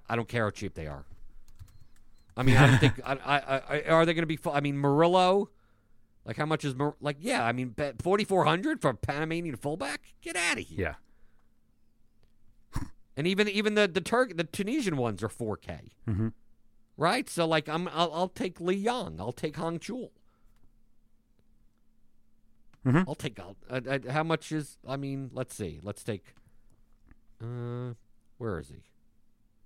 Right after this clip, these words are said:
Speaker 1: Where's our favorite guy? Oh, is he too expensive? Where's Vertonghen? Ah, forty-six hundred.
Speaker 2: Yeah, f-, no,
Speaker 1: Get
Speaker 2: yeah,
Speaker 1: outta
Speaker 2: yeah,
Speaker 1: here.
Speaker 2: you don't, you can't
Speaker 1: Get
Speaker 2: have
Speaker 1: outta
Speaker 2: that,
Speaker 1: here.
Speaker 2: yeah.
Speaker 1: And Alderweireld?
Speaker 2: Alderweireld's thirty-eight.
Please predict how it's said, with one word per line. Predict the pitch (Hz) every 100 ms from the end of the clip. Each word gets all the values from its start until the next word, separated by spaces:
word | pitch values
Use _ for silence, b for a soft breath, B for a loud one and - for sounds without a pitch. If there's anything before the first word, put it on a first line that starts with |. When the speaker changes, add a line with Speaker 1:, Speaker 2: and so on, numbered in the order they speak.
| -
Speaker 1:
Where's | 120 113
our |
favorite | 98 101 85 87
guy? | - -
Oh, | 110
is | 110
he | 160
too | 151 156
expensive? | 139 - 131 139 139 - - -
Where's | 120 120
Vertonghen? | 113 - 104 92 76 78 -
Ah, | 311 285
forty-six | 156 190 156 127 -
hundred. | 117
Speaker 2:
Yeah, | 104
f-, | 143
no, | 110 92
Speaker 1:
Get |
Speaker 2:
yeah, | 90
Speaker 1:
outta | 80
Speaker 2:
yeah, | 78
Speaker 1:
here. | 87
Speaker 2:
you | 82
don't, | 82
you | 98
can't | 85 85
Speaker 1:
Get | 139 123
Speaker 2:
have | 104
Speaker 1:
outta | 78
Speaker 2:
that, |
Speaker 1:
here. | 82
Speaker 2:
yeah. | 80
Speaker 1:
And | 82
Alderweireld? | 110 123 127 127 127 127 127
Speaker 2:
Alderweireld's | 117 107 101 -
thirty-eight. | 107 87 82 80